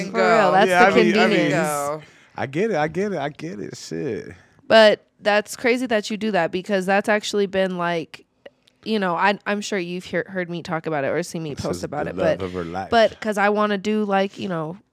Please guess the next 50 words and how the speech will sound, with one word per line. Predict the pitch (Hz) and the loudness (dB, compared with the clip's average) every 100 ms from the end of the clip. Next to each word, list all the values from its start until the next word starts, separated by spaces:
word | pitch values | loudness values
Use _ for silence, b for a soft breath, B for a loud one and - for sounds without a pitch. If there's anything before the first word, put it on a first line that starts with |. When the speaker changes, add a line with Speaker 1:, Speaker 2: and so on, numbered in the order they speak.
| _ _ _ | _ _ _
Speaker 2:
h-, | - - | -20 -12
more | 202 214 208 | -2 2 2
hosting | 180 208 202 202 185 170 165 | 2 2 0 0 -6 -6 -6
the | 165 | -4
backstage | 160 160 - - 165 - | -4 -4 -8 -10 -10 -10
Speaker 1:
Yeah. | |
Speaker 2:
experience, | - 160 - 92 - - - | -16 -14 -12 -12 -12 -16 -14
you | - | -10
know | 175 170 | -6 -6
what | |
I | 170 | -6
Speaker 1:
Yeah. | |
Speaker 2:
mean, | 170 170 | -8 -10
for | - | -6
artists. | - 160 - - - | -4 -4 -6 -8 -2
I | 196 | 0
wish | 196 190 | 0 0
I, | 180 190 185 B B B | -2 -2 -4 B B B
I | - 202 | 0 4
hope | 220 208 | 4 4
that | 196 | 2
we | 180 185 | 0 -4
can | 190 | -8
start | 180 180 156 | -4 -2 0
doing | 175 170 | -2 -2
that | 165 | -2
again | 165 170 170 | -4 -4 -4
more | 165 165 | -4 -6
since, | 175 175 - | -6 -8 -6
like, | 151 | -6
covid's | - 151 165 - | -4 -6 -6 -10
chilling | - 175 165 | -6 -4 -4
the | 165 | -4
fuck | - 165 - | -6 -6 -2
out | 170 165 | 0 0
and | 160 160 | 0 -4
then, | 151 | -4
Speaker 3:
Right. | 87 101 b b - | -4 -6 b b -2
Speaker 2:
you | 196 | 2
know, | 175 | 2
people | - 196 180 | 0 -4 -4
will | 175 | -4
be | 180 | -4
more | 170 156 | -4 -4
comfortable | - 160 - 175 175 | -4 -6 -4 -4 -2
with | 180 | -4
shit | 190 - | -6 -4
like | 185 - | -6 -4
that. | 185 185 - b b b b - | -4 -4 -8 b b b b 0
But | 165 120 | 2 2